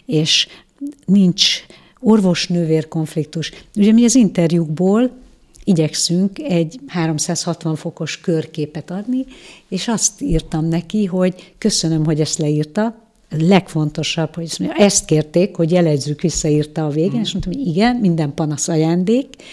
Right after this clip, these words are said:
Speaker 1: Köszönöm. Néha azzal szoktak minket vádolni, hogy túl rózsaszín képet festünk, amikor
Speaker 2: Mhm.
Speaker 1: nem merjük elég világosan elmondani.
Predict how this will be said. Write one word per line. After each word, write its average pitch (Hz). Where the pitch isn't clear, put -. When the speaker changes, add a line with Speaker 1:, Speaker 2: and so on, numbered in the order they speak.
Speaker 1:
Köszönöm. 226
Néha 190
azzal 156
szoktak -
minket 156
vádolni, 156
hogy 147
túl 160
rózsaszín 151
képet 170
festünk, 190
amikor 160
Speaker 2:
Mhm. 170
Speaker 1:
nem 170
merjük 156
elég 165
világosan 185
elmondani. 208